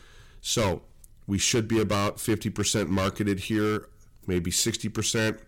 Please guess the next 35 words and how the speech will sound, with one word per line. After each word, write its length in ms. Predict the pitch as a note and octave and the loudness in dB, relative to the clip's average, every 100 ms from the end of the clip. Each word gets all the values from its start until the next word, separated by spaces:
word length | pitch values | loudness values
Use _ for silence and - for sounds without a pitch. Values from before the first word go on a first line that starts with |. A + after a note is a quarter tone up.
| - - - - | -20 -20 -20 -10
and 140 | F#2+ F#2 | -2 0
we 140 | G2+ | 2
will 140 | G2 F2+ | 2 0
be 140 | F#2 | 0
spot 480 | - - G#2 G2 - | -2 -2 0 -2 0
sellers 500 | - G#2+ G2+ G2 F#2+ | 0 2 2 0 -2
of 100 | E2+ | -2
gin 340 | G#2 G2+ F#2+ | 0 2 2
run 400 | F#2 F#2+ G#2 G#2+ - - - - | 2 2 0 -2 -6 -16 -12 -2
as 320 | G2 G2 F#2+ | 0 0 0
we 140 | G2 | -2
get 440 | F2 - - G2+ G2 | -2 -8 -4 0 2
into 240 | F#2 F2+ | 2 0
gin 300 | F2 G2 F#2+ | -2 0 2
run 200 | F#2 F2 | 2 0
season. 400 | - G2+ G#2 G#2+ | 0 0 0 0
I 140 | D#2+ | 0
don't 260 | E2+ F#2+ D2 | 0 0 -2
think 220 | G#2 F2+ | -2 0
there's 200 | F#2 F2 | 0 0
a 40 | F2 | 0
lot 260 | E2+ F2+ | 0 0
of 100 | F2+ | 0
downside 520 | F#2 F2+ F#2+ - F#2 | 0 0 0 0 0
risk 300 | E2+ F#2 F2+ | 2 0 0
in 100 | G2 | 0
this 180 | F2 E2+ | 0 0
market 340 | F#2 F2 E2+ - | 0 -2 -2 -2
over 200 | F2 F2 | 0 2
the 80 | |
next 300 | F2 F2 - | 0 0 -2
thirty 220 | G#2 F2+ E2 | -2 0 0
to 80 | |
sixty 360 | D2+ F2+ E2+ F2 | -2 -4 -4 -4
days. 420 | F2 F#2+ G2 F#2 | 0 2 2 -2